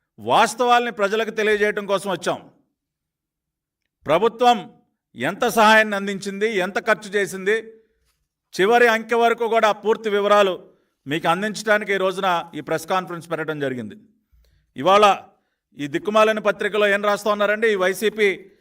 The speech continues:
ఈ జగన్ గారి దొంగల ముఠ మీడియా ముందుకు వచ్చి ఏం వాగుతా ఉన్నారు? భోజనాలకి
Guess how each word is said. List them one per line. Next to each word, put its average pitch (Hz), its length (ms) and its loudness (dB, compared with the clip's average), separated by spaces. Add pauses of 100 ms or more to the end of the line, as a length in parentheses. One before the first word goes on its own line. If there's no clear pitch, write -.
(300)
ఈ 135 100 -4 (140)
జగన్ 208 300 2
గారి 214 260 4 (560)
దొంగల 214 360 4
ముఠ 220 160 -2 (580)
మీడియా 214 300 0
ముందుకు 214 300 -8
వచ్చి 196 180 -4
ఏం 202 120 -2
వాగుతా 208 400 2
ఉన్నారు? 220 260 2 (1200)
భోజనాలకి 226 680 4